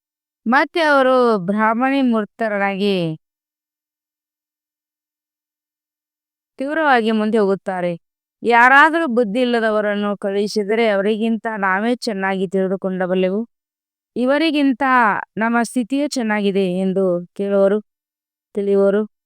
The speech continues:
ಕೆಲವರು ಮುಖ್ಯಸ್ಥರಾಗುತ್ತಾರೆಂದರೆ ಅವರಿಗೆ ಬಹಳ ನಶೆ ಏರಿಬಿಡುತ್ತದೆ.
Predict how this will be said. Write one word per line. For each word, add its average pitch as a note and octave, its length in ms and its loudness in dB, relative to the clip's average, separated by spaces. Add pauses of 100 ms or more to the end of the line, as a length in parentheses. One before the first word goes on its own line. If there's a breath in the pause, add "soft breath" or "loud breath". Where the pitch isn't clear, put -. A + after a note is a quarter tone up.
(560)
ಕೆಲವರು C#4+ 440 4
ಮುಖ್ಯಸ್ಥರಾಗುತ್ತಾರೆಂದರೆ B3 1500 0 (140)
ಅವರಿಗೆ G#3+ 440 0
ಬಹಳ A3 460 -2
ನಶೆ A3 260 -2
ಏರಿಬಿಡುತ್ತದೆ. F#3+ 680 -4